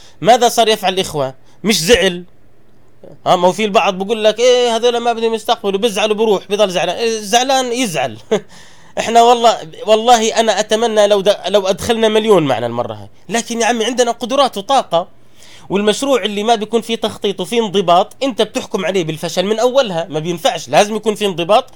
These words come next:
ولازم يكون فيه تخطيط، ولازم يكون فيه تفاعل. ما في تفاعل، إذن أنت بتحكم على مشروعك بالخسران. بتعرفوا إيش عملوا بعض الشباب، الإخوة والأخوات؟ راح عمل هو مجموعة، عشر أشخاص، عشرين، ثلاثين شخص، وعمل مجموعة، وصار كل تسجيل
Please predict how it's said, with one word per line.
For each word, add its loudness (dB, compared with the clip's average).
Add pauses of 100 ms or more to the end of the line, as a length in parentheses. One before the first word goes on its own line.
(300)
ولازم 2
يكون -2
فيه -8
تخطيط، -6
ولازم -2
يكون -4
فيه -10
تفاعل. -2
ما 4
في -6
تفاعل، 2
إذن 0
أنت 0
بتحكم -4
على 2
مشروعك -2 (460)
بالخسران. 0 (280)
بتعرفوا -2
إيش -8
عملوا -4
بعض -2
الشباب، 0 (320)
الإخوة -2
والأخوات؟ 0 (280)
راح 2
عمل -2
هو 0
مجموعة، -4 (100)
عشر 0
أشخاص، -4
عشرين، -6
ثلاثين -2
شخص، -6
وعمل -2
مجموعة، -2
وصار -4 (140)
كل 0
تسجيل -4